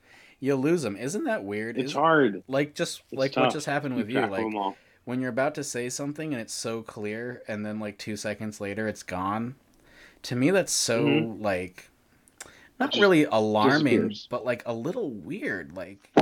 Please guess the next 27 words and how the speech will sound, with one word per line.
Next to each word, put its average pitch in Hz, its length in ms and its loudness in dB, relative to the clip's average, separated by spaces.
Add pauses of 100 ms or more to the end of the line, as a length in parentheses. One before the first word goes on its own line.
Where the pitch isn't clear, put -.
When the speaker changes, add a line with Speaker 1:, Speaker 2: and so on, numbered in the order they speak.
(320)
Speaker 1:
what 175 540 -10 (200)
else 147 320 0
have 123 160 -6
I 120 120 -2
forgotten? 98 880 -8 (500)
That's - 240 -2
what 139 120 0
I 107 120 -2
wanna 92 300 -8
know. - 360 -20 (520)
I 180 80 0
don't 320 160 2
think 247 200 -2
I've 185 120 2
forgotten 139 380 2
any 110 180 -6
big 95 320 -6
Speaker 2:
Mm. - 40 -18
Speaker 1:
things, 135 380 -2
but, 110 180 -6
like, 110 280 -4
I 123 140 -2
have 117 140 -6
no 110 160 -4
way 104 160 -6
to 95 100 -10
know. - 260 -18